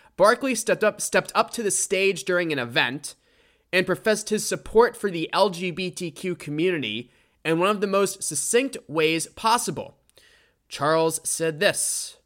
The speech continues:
when he was on the stage, quote, "I wanna say this.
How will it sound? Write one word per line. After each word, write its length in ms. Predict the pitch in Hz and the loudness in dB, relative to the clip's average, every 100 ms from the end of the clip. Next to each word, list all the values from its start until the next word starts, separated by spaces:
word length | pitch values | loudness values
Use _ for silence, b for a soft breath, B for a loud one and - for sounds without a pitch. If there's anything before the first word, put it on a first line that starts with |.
| _ | _
when 100 | - | -12
he 80 | 117 | -8
was 140 | 120 | -4
on 160 | 123 143 | -2 -2
the 80 | 139 | -2
stage, 480 | - 139 113 98 - | -4 -4 -4 -8 -8
quote, 400 | - 214 233 233 | 4 8 8 6
"I 80 | 185 | 2
wanna 260 | 208 208 | 2 2
say 360 | 196 - 226 226 | 2 4 6 8
this. 460 | 185 117 - - | 6 2 -4 -6